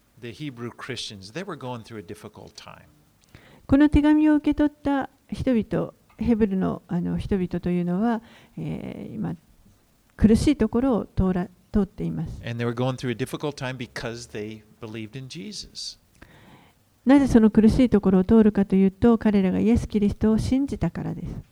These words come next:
Speaker 1: And they were experiencing a hard time because they followed the Lord.
Speaker 2: 主を、主に従おうと決めたことによって、彼らは苦しいところを通らされています。
Speaker 1: But the writer of Hebrews writes to them and he wants to encourage them.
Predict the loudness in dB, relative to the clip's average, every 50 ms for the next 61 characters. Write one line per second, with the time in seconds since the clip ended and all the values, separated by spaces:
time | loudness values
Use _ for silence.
0 | _ _ _ _ _ -20 -16 -12 -10 -8 -6 -6 -8 -8 -10 -12 -10 -8 -8 -8
1 | -8 -8 -8 -8 -10 -10 -12 -14 _ _ _ -18 -16 -12 -8 -4 0 2 2 0
2 | 0 0 -2 -2 -2 -2 -4 -6 -6 -8 -10 -10 -6 -6 -6 -4 -4 -6 -6 -4
3 | -4 -4 -2 -2 -2 -4 -4 -6 -6 -4 -4 -4 -4 -6 -8 -10 -12 -18 -20 -20
4 | -20 -20 -20 -20 -20 -20 -20 _ _ _ -4 2 4 6 6 6 6 4 2 0
5 | -4 -10 -20 -20 -20 _ -20 -20 _ _ _ -4 0 2 2 2 2 2 0 0
6 | 0 2 2 4 4 4 4 4 2 2 0 0 0 0 -2 -4 -10 _ _ _
7 | _ _ _ _ -2 0 2 2 2 0 0 0 0 2 2 2 2 4 4 2
8 | 2 2 0 0 2 4 4 4 2 0 -6 -14 -18 -10 -2 0 0 2 2 2
9 | 2 2 2 2 2 4 4 4 4 4 2 4 4 2 2 2 2 2 4 2
10 | 2 0 -4 -8 -16 -20 -20 -20 -8 0 2 2 2 2 0 -8 -18 0 _ 4
11 | 4 4 4 4 2 4 2 2 0 -2 -4 -4 -4 -4 -6 -6 -8 -8 -10 -10
12 | -8 -8 -8 -6 -4 -6 -4 -4 -6 -8 -8 -8 -10 -10 -10 -10 -10 -12 -12 -12
13 | -12 -12 -10 -8 -6 -6 -6 -8 -10 -12 -14 -14 -12 -12 -12 -12 -14 -14 -16 -14
14 | -12 -12 -10 -8 -8 -10 -10 -10 -12 -12 -12 -10 -8 -4 -4 -2 -4 -4 -6 -8
15 | -12 -12 -14 -18